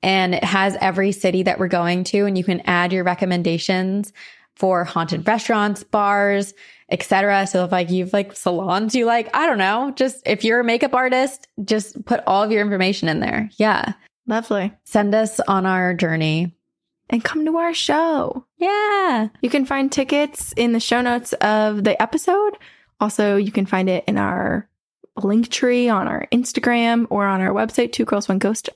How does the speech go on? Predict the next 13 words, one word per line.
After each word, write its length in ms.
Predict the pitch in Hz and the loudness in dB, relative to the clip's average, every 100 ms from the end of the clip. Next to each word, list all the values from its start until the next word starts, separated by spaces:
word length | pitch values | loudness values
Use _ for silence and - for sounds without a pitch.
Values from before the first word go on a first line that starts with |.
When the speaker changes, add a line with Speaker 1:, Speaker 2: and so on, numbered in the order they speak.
| - | -6
Speaker 2:
dot 260 | 214 180 - | -2 -2 -2
com. 360 | - 240 370 403 _ _ _ _ | -2 -2 -4 -8 _ _ _ _
We 80 | 254 | 0
also 240 | 247 254 | 0 2
have 140 | 262 254 | 0 0
merch 280 | 269 269 - | -2 -2 0
for 100 | 226 | 0
the 60 | |
show. 360 | 226 233 220 226 - - _ - | 2 2 0 -2 -8 -20 _ -2
We're 100 | 247 | 0
selling 480 | - 269 320 349 - _ | 2 2 2 0 -6 _
certain 500 | - - 285 - 220 | -8 0 0 2 0
merch, 520 | 196 - - - - | 0 -2 -4 -4 -6